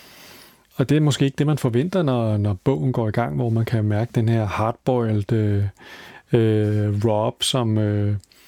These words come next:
som, som, som synes, han selv er en fanskal. Og man ved jo, at han er blevet rig. Så derfor er det sådan, det er ret overraskende i virkeligheden, de kæmpe udfordringer, han har. Men i virkeligheden er han jo bare, øh, hvad kan man kalde det? Han er jo et,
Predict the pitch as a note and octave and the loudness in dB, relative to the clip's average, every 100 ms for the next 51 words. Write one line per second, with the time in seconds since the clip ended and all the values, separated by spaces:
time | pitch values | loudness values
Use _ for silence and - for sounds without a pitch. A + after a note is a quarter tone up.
0 | - - - - - B2 A2 G#2+ G#2+ G2 | -20 -20 -20 -12 -2 0 0 0 0 0
1 | G#2 G2+ - - - B2 B2+ A2+ B2 B2 | 0 0 -4 -8 -2 0 2 0 2 2
2 | A2+ G#2 A2+ A#2+ - B2 C3 - _ _ | 0 0 2 0 0 -2 -4 -12 _ _
3 | _ _ - - - - B2 A2 A2+ C#3 | _ _ -20 -20 -10 -2 0 2 2 2
4 | F3 C#3+ A#2 A2 G#2+ A2+ G#2 A#2 E3+ - | 2 0 0 0 0 0 0 0 -2 -6
5 | - - - - - B2 B2+ C#3+ B2 B2 | -18 -20 -20 -14 -2 0 2 0 0 0
6 | A2 G#2 A2+ - C3 D#3 E3 D#3+ - B2+ | 0 0 -2 -2 -4 -2 0 0 0 0
7 | A#2 A#2+ C3 A2 B2+ C#3 _ - - D#3+ | 0 0 0 0 -2 -4 _ -4 -2 0
8 | F3+ D3 D3+ C#3+ B2+ A2+ G#2 A2+ A2 G#2+ | 0 -2 -2 -2 -2 0 0 0 0 0
9 | B2+ F3 A#2+ G2+ G#2 G2+ G#2+ A2+ C3 - | 2 2 2 2 2 0 0 -2 -4 -12
10 | - - - - - A2 G2+ - - - | -20 -20 -20 -18 -4 0 0 -4 -8 -14
11 | - - - - - A#2 A#2 A2 A2 G#2 | -16 -20 -20 -20 -6 -2 0 0 -2 -2
12 | G2 F#2 - - - - - - - - | -4 -6 -10 -16 -20 -20 -20 -20 -20 -20
13 | - A#2 A2 A2 C#3 D3+ C3+ | -2 0 0 -2 -4 -6 -8